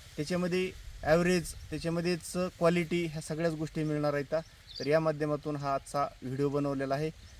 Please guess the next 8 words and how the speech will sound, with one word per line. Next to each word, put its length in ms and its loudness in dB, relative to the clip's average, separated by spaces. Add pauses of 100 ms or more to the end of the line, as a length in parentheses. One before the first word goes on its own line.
(120)
हा 60 -2
व्हिडिओ 260 2
पाहिल्याबद्दल 600 -2 (360)
धन्यवाद. 420 4 (120)
आवडला 360 4
असेल 340 -6
तर 140 2 (180)
माझ्या 360 0